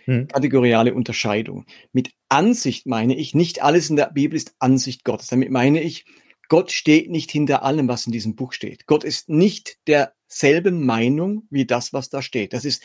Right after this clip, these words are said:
Speaker 2: Gott sagt, wie, was da steht, Frauen als Kriegsgefangene, ist nicht meine Ansicht. Ich finde, das darf's nicht geben. Also, viele Dinge in der Bibel sind nicht Ansicht Gottes. Ich könnte auch anders sagen, es ist nicht die Wahrheit Gottes.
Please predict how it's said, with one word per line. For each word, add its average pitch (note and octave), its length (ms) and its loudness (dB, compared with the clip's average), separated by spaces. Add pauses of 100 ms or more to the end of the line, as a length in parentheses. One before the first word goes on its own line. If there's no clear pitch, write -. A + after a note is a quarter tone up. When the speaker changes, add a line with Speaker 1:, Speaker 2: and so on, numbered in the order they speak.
(240)
Speaker 2:
Gott F#3+ 180 4
sagt, D#3 160 2
wie, F3+ 320 2
was C#3+ 160 -4
da G#3+ 140 4
steht, F#3+ 400 4 (160)
Frauen G3 240 4
als G#3 120 0
Kriegsgefangene, F#3+ 380 -2
ist A2+ 80 -4
nicht C3+ 160 -4
meine C3+ 220 2
Ansicht. - 420 -8 (400)
Ich - 60 -20
finde, A#2+ 160 -6
das - 80 -12
darf's B2 240 0
nicht B2 180 -2
geben. A2+ 300 -6 (1200)
Also, C#3+ 260 2 (320)
viele G#3+ 320 2
Dinge G3 200 6
in - 20 8
der F3 80 6
Bibel E3 200 0
sind C3+ 200 -4
nicht D#3 340 -6
Ansicht C3+ 540 2
Gottes. - 520 -8 (1200)
Ich C3 80 -20
könnte B2+ 180 0
auch A#2+ 80 0
anders C3 240 4
sagen, B2+ 180 6
es B2 140 -2
ist A2+ 160 -4
nicht B2+ 180 -2
die B2 220 0
Wahrheit A2+ 720 -2
Gottes. - 580 -6